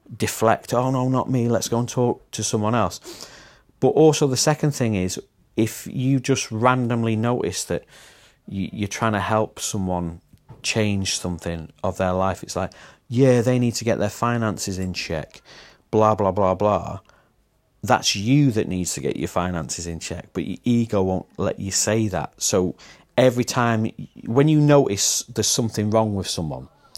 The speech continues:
he's this, she's that, whatever, it's you. But your ego's not letting you say that, but your subconscious mind is still, like,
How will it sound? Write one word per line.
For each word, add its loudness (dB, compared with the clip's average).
he's 0
this, 0
she's 0
that, 0
whatever, -2
it's -8
you. -2
But -4
your -2
ego's 4
not -2
letting -2
you -2
say 2
that, 0
but -4
your -2
subconscious -4
mind -2
is -4
still, -2
like, 0